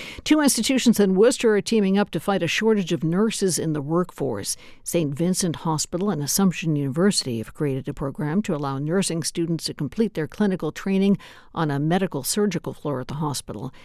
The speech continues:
It's the hospital's first designated education unit. Fifteen Assumption student nurses are currently taking part in the program.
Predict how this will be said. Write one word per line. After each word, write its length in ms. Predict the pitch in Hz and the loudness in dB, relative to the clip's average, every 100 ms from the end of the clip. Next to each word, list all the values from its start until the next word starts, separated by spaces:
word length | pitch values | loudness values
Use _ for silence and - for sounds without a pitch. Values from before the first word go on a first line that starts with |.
| - | -18
It's 140 | - 143 | -8 -6
the 120 | 135 | -4
hospital's 520 | 151 147 - 135 135 | -4 -6 -8 -8 -8
first 380 | - 185 165 - | -2 0 0 -2
designated 680 | 151 156 156 151 151 147 - | -2 -2 -2 -2 -2 -2 -2
education 720 | 160 139 - 208 220 175 117 | -4 -4 -4 0 0 0 -2
unit. 320 | 120 117 110 - - - | 0 -2 -4 -10 -18 -10
Fifteen 480 | - 175 - 175 165 | 0 0 0 0 0
Assumption 480 | 127 143 131 127 127 | -2 -4 -4 -6 -6
student 420 | - 165 147 98 | -6 -4 -4 -4
nurses 380 | 139 135 190 160 | -6 -4 -4 -4
are 80 | |
currently 500 | - - 185 185 180 | -6 -4 -4 0 -2
taking 320 | 165 160 165 165 | -2 -4 -4 -4
part 260 | - 143 | -4 -8
in 100 | 123 | -6
the 60 | 127 | -8
program. 600 | - 82 - 95 - | -8 -12 -10 -10 -12